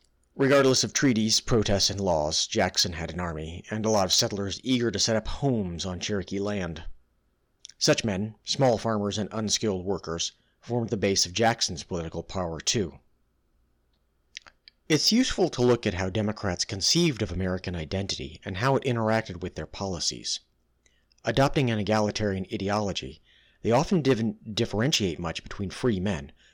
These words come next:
or at least they proclaimed this as an ideal. Settlers and immigrants tended to mix freely and formed new communities, incorporating just about anyone who showed up,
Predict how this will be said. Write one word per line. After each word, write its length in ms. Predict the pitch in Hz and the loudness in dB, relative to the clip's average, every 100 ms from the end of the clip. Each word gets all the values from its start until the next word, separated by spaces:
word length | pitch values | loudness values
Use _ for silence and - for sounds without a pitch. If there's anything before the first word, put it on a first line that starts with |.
| - | -4
or 100 | 120 | 0
at 80 | 120 | 2
least 180 | 123 - | 2 2
they 120 | 113 | 0
proclaimed 540 | - 104 - 147 131 | -2 -8 -2 0 2
this 200 | 98 101 | 2 0
as 220 | - 92 87 | 2 0 -2
an 100 | 92 | -6
ideal. 500 | 85 101 87 - _ _ - - _ _ _ _ | -6 -4 -4 -8 _ _ -20 -20 _ _ _ _
Settlers 420 | - 156 147 120 | -4 0 2 2
and 120 | 104 | 2
immigrants 480 | 135 139 113 101 92 | 0 2 2 -2 -4
tended 320 | - - 113 | -2 0 0
to 80 | - | 2
mix 220 | 107 104 | 0 2
freely 520 | - - 131 123 90 71 | -2 0 2 4 0 -2
and 140 | 69 | -10
formed 400 | - 110 98 80 | -6 -4 -4 -2
new 200 | 107 135 | 2 2
communities, 720 | - 104 123 107 78 73 - - _ - - | 2 0 2 0 -2 -6 -8 -10 _ -20 -10
incorporating 520 | - 113 120 - 104 101 | -8 0 0 2 -2 0
just 200 | 110 - | -2 0
about 180 | 98 | -2
anyone 360 | 98 98 92 87 | 0 -4 -4 -6
who 120 | 87 | -6
showed 320 | 87 92 80 | -4 -2 0
up, 240 | 120 85 | 0 0